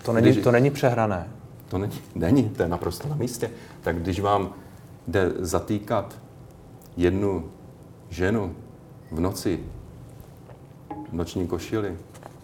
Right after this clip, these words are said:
Speaker 2: která má pouze dva boloňské psíky, je bezúhonná,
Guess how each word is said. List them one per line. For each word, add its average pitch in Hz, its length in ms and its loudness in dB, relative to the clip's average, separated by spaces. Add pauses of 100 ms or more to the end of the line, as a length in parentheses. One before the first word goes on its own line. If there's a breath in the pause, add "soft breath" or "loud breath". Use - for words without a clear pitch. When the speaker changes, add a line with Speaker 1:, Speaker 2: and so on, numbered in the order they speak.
(760)
Speaker 2:
která 87 400 0
má 85 180 2
pouze 87 480 -2
dva 90 220 0
boloňské 87 520 -2
psíky, 92 480 -8 (800)
je 82 140 0
bezúhonná, 87 840 0